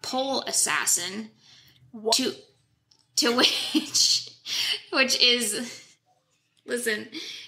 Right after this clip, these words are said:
Speaker 1: if you're gonna be an exotic dancer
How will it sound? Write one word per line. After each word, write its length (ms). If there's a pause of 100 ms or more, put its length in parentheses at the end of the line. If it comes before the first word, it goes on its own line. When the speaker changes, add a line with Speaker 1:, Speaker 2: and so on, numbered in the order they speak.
(100)
Speaker 1:
if 180
you're 200
gonna 300
be 340 (400)
an 160
exotic 480
dancer 720